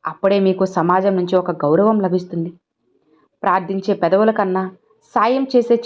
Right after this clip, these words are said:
చేతులే మిన్న అంటారు. సాయం చేసే స్థాయిలో ఉన్నప్పుడు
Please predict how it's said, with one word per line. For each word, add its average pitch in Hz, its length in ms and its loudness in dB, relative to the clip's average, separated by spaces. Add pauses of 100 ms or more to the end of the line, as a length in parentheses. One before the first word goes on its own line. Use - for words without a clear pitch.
చేతులే 233 280 4
మిన్న 196 220 2
అంటారు. 180 420 0 (1040)
సాయం 196 440 -2
చేసే 214 200 2
స్థాయిలో 196 440 2
ఉన్నప్పుడు 190 480 0